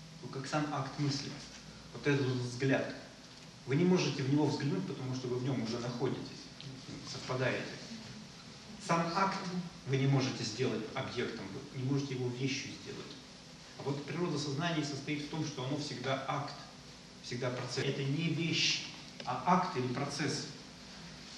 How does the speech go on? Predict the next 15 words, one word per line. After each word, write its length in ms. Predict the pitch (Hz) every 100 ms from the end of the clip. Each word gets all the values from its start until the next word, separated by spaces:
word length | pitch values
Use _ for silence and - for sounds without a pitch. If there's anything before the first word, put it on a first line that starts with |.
| - - - - - - - - - - - - - - - - - - - - - - - - - - - - - - - - - -
Сознания 400 | 131 165 208 208
нету 320 | 208 220 208 147 - - -
среди 280 | 117 110 107
вещей. 420 | 101 - - - - - - - - - - - -
Это 120 | -
акт, 260 | 196 214 - - - -
совершенно 380 | - - 180 185
иная 360 | 170 160 160 156
реальность. 460 | 160 143 - - - - - - - - - - - - - - - - - - - - -
Симфония 500 | - 135 131 151 127
существует 600 | 123 127 127 - 127 120
тогда, 400 | 120 131 202 - - - - - - - - - - - -
когда 280 | 131 113 131
она 160 | 139 135
исполняется. 720 | - 147 156 147 - -